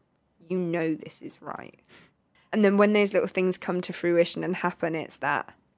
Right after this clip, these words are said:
"Yeah, do you know what? I should have listened to you years ago when that voice was saying, 'Don't pull out of that junction.'"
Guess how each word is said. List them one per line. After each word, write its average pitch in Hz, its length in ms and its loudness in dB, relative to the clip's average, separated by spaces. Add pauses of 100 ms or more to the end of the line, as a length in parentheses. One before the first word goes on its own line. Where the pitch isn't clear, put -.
(220)
"Yeah, 151 240 2
do 165 140 -6
you 165 60 0
know 170 60 2
what? 170 60 2
I 185 40 -4
should 175 220 0
have 180 80 2
listened 170 360 -4
to - 100 -6
you 160 100 0
years 165 340 2
ago 156 380 4
when 160 520 -2 (100)
that - 240 -4
voice 156 300 -2
was - 120 -8
saying, 156 540 -6 (960)
'Don't 175 200 2
pull - 160 0
out 147 140 2
of 151 80 -4
that 160 160 2
junction.'" - 640 -4